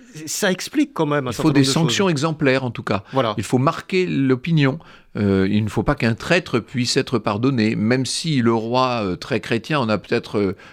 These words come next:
Speaker 2: l'envie ou l'intention, mais il est nécessaire de punir. On, on disait un mot de Louis quinze. Lorsque Louis quinze est attaqué par, euh, par Damien, on est le cinq janvier dix-sept cent cinquante-sept. Alors là, on fait un grand saut dans le temps, hein.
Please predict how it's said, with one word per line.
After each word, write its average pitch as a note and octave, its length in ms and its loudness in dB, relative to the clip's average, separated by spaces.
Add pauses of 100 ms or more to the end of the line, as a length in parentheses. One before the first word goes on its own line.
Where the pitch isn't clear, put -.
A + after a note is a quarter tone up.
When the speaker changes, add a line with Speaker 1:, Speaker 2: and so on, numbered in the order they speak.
Speaker 2:
l'envie A2+ 440 2
ou A2 80 4
l'intention, D3+ 560 0
mais C3 140 2 (240)
il A#2 160 0
est A2+ 60 2
nécessaire E3+ 520 2
de F#3 80 2
punir. G#3 380 0
On, B2+ 180 -2 (260)
on B2+ 80 -2
disait B2 240 0
un B2 60 2
mot A#2 160 0
de G#2+ 100 0
Louis G2+ 220 0
quinze. A#3 420 0 (300)
Lorsque - 260 -2
Louis B2+ 220 2
quinze C3+ 240 0
est A2+ 140 -2
attaqué B2+ 460 0
par, G2 420 -2
euh, F2+ 400 0
par F2 340 -2
Damien, C#3 640 0
on G2 120 2
est G2 100 2
le F2+ 120 -2
cinq A2 300 0
janvier G#2 380 0
dix-sept F#2+ 300 -6
cent F2 120 -6
cinquante-sept. D#3 720 -2
Alors - 120 -10
là, G#2+ 80 -2
on F#2+ 60 -4
fait - 120 -10
un F2 60 -6
grand F#2 220 -4
saut G2 200 -6
dans G2 140 -6
le A#2+ 60 -8
temps, G3+ 280 -8
hein. E3+ 120 -10